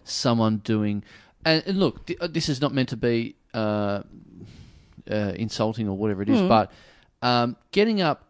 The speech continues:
Speaker 1: and talking in front of a room of strangers, and this is not my personal opinion, but
Speaker 2: Mm.
Speaker 1: this is what is generally thought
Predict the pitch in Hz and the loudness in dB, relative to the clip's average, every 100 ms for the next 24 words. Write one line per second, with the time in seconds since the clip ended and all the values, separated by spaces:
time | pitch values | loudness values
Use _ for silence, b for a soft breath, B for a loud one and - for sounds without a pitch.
0 | - 127 - - 131 131 131 123 - 123 | -6 -4 -4 -6 -4 -4 -6 -6 -6 -8
1 | 117 107 104 92 - 143 127 131 120 - | -6 -4 -6 -8 -14 -4 0 2 0 -2
2 | 113 107 104 92 135 156 - 123 131 170 | -2 -2 -2 -4 -6 -8 -8 -8 -6 -6
3 | 196 165 147 147 156 151 - 143 - 92 | -4 0 2 2 0 0 0 -4 -4 -4
4 | 82 151 180 135 156 - 151 143 131 143 | -4 -2 0 0 -2 -4 -4 -2 -2 -4
5 | - - 131 127 123 120 - 110 104 104 | -12 -8 -4 -2 -2 -4 -6 -6 -6 -6